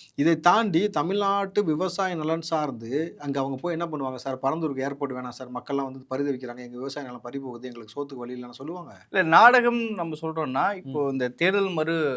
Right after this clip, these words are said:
Speaker 2: மறுவரை சம்பந்தமான விஷயங்கள்ல
Speaker 1: ம்.
Speaker 2: அஹ், ஒரு முன்கை எடுக்கிற இடத்துல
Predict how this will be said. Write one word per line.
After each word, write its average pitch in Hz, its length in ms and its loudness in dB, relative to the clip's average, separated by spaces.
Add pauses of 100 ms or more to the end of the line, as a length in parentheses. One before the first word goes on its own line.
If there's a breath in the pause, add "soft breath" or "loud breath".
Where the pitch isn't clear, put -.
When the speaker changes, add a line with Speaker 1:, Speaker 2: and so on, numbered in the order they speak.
Speaker 2:
மறுவரை 156 400 0
சம்பந்தமான 127 600 -4
விஷயங்கள்ல 117 600 -6 (200)
Speaker 1:
ம். 117 200 -12 (260)
Speaker 2:
அஹ், 131 140 4
ஒரு 170 200 4
முன்கை 226 380 6
எடுக்கிற 180 360 6
இடத்துல 160 320 4